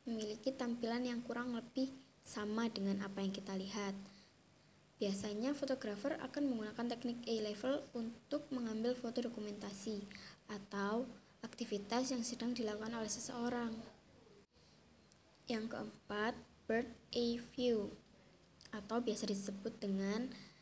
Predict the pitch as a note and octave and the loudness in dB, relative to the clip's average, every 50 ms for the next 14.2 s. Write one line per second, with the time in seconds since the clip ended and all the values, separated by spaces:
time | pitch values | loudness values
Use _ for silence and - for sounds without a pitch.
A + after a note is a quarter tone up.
0 | - - - - - - - G#3 G3+ G3 G3 G3 - G#3 G3 G3 - - - G3 | -20 -20 -20 -20 -10 -4 0 2 2 4 4 2 2 2 0 -2 -2 -2 -2 0
1 | G3 G3 G3 G3+ G#3+ A#3 A#3+ A#3+ - - - - - - - - - - - G#3 | 2 4 4 4 2 2 0 -2 -4 -8 -12 -14 -20 -20 -20 -20 -8 -2 0 2
2 | G3+ G3 G3 G3 G3+ G3+ G3 G3 G3 G3 F#3+ F#3+ - - - - - - - - | 2 2 2 0 0 0 2 4 4 4 4 2 0 -4 -10 -14 -16 -20 -20 -20
3 | - - - - - - - - - - - - - - - A#3 - A3+ A3 A3 | -20 -18 -18 -18 -16 -18 -20 -20 -20 -20 -20 -20 -14 -6 -2 2 4 4 6 6
4 | G#3 G#3 G#3 G#3 G#3 G#3 G3 F#3+ G3 G3 G3 G3+ A3+ C4 C4 - G#3+ - - - | 6 4 4 4 2 2 2 2 4 4 4 4 4 2 2 0 -2 -2 0 0
5 | A3+ A3 G#3+ G#3 - C4 D4 - B3 A#3 A3 G#3+ G#3+ A#3 A#3+ - A#3 A#3 A#3+ B3 | 2 2 2 2 2 2 2 2 2 0 0 2 0 0 0 -2 -2 -2 0 -2
6 | - B3 - A#3 A3 A3 G#3+ G#3 G#3 G#3 G#3+ G#3 G3 G#3 G3 G3 F#3+ F#3 F#3 F#3+ | -2 -2 -2 -2 0 0 2 2 2 2 0 0 0 0 2 2 2 2 0 0
7 | G3 G3 G3 - G#3+ G3+ G3 G3 G3 G3 G3 G3+ G3 G3 - A3 G#3 - - G3 | -2 -2 -2 -2 -2 0 2 2 2 2 2 0 0 0 0 -2 -2 -2 -2 -2
8 | G3 G3 G#3+ A#3 B3+ B3+ B3+ A3+ G3 G3 G3 G3 G3+ G3+ G3 G3 G3 G3 - B3 | 0 0 2 2 0 0 0 0 2 2 2 2 2 0 -2 -2 -4 -2 -2 -2
9 | A#3+ - - - A#3 - G#3+ G3+ G3 - G3 G3 G3 G3+ G3 G3 F#3+ G3 - - | -2 -2 -2 -4 -6 -4 -4 -6 -4 -2 -2 -2 0 0 -2 -4 -6 -8 -10 -14
10 | - - - - - - - - - - - - - G3+ G3 G3 G3+ G3 F#3+ F#3+ | -18 -20 -20 -20 -20 -20 -20 -20 -20 -20 -6 0 0 2 2 2 0 0 0 0
11 | F#3 F#3+ G3 G3 G3 G3 G3 - A3 - - A3+ A3+ - - B3 C4+ D4 C#4+ C#4 | 0 0 0 0 0 -2 -4 -6 -6 -4 -4 -6 -6 -4 0 4 6 6 6 4
12 | B3 - A3 G3+ G3 F#3+ G3 A3 A3 - A3 A3+ - - G#3 A3 G#3+ G#3 G#3 G3+ | 2 0 0 0 0 0 0 -2 -2 -2 -4 -4 -4 -4 -4 -2 -2 -2 -2 0
13 | G3+ G3 G3 G3 G3 G3 - - G#3 G3+ G3+ G3 G3 G3 G3 - - - - F#3 | 0 0 0 0 -2 -4 -2 -2 0 0 2 2 2 2 2 0 -2 -2 -2 -2
14 | F#3+ G#3 G3 | -2 -2 -2